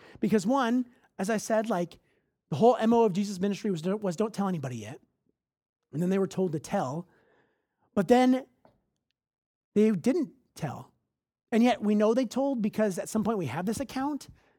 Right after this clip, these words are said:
right? That's sort of like, they didn't tell right away, but at some point they told. And they were willing, and I think this is because they were just willing to lay down their lives and lay down their perspective and their glory and say, "You know what, M-,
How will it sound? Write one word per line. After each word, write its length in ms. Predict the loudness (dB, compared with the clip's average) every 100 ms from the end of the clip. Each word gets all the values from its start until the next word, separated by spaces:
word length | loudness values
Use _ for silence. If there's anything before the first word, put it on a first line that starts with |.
| -6
right? 160 | -4
That's 200 | -2 -4
sort 160 | -4 -4
of 60 | -2
like, 260 | -4 -8 -20 _
they 80 | 2
didn't 140 | 4
tell 140 | 4 2
right 120 | 4
away, 320 | 2 0 -2
but 120 | -4
at 80 | -4
some 160 | -4 -4
point 240 | -4 -6
they 80 | -8
told. 320 | -10 -12 -14 -18 _ _ _ _ _ _ _ _ _
And 160 | 0 2
they 100 | 4
were 160 | 4
willing, 680 | 0 0 0 0 -2 -4 -6 -8 _ _ _ -10
and 60 | -4
I 20 |
think 160 | -4
this 160 | -4 -6
is 80 | -6
because 400 | -6 -6 -6 -6
they 80 | -6
were 160 | -8
just 220 | -10 -10
willing 160 | -6 -4
to 80 | -6 -10
lay 200 | -8 -4
down 240 | -2 -4 -4
their 140 | -4
lives 500 | -4 -4 -4 -4 -6
and 200 | -10 -8
lay 120 | -4 -4
down 260 | -4 -6
their 180 | -4 -4
perspective 560 | -4 -8 -6 -8 -8 -8
and 100 | -8
their 140 | -8
glory 400 | -6 -4 -4 -6
and 100 | -8
say, 280 | -8 -8 -8 -14 _ _ _ _ _ -4
"You 100 | -2
know 100 | 0
what, 300 | 0 -2 -6 _
M-, 160 | -8